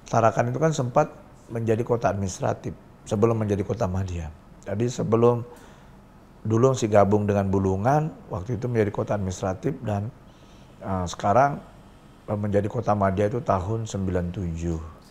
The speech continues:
Ya, tahun sembilan tujuh menjadi kota madya, peningkatan dari kota administratif menjadi kota madya. Nah, itu sejarah untuk, eh,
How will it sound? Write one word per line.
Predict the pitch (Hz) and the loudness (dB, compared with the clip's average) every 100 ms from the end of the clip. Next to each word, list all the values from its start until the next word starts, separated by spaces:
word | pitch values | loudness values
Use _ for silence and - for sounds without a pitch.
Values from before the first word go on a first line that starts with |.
| - - | -20 -14
Ya, | 98 85 | -10 -6
tahun | 104 90 | -4 -4
sembilan | 90 87 | -2 -4
tujuh | 85 92 | -2 -4
menjadi | 110 92 | -2 -2
kota | 90 101 | -2 -4
madya, | 87 87 85 104 120 - - - | -4 -4 0 2 2 -2 -16 -8
peningkatan | 92 87 92 85 117 | -6 -2 -2 -2 -2
dari | 95 101 | -2 -2
kota | 104 92 | -4 -4
administratif | 92 90 95 87 120 | -4 -6 -6 -6 -6
menjadi | 110 92 87 | -4 -4 -4
kota | 107 92 | -8 -8
madya. | 80 76 71 - - - - - - - - - - - | -8 -8 -10 -14 -16 -20 -20 -20 -20 -20 -20 -20 -20 -14
Nah, | - | -12
itu | 90 131 | -8 -6
sejarah | 143 110 110 104 123 | -4 2 4 4 0
untuk, | 104 98 113 - | -2 -4 -6 -8
eh, | 98 92 92 | -4 -2 0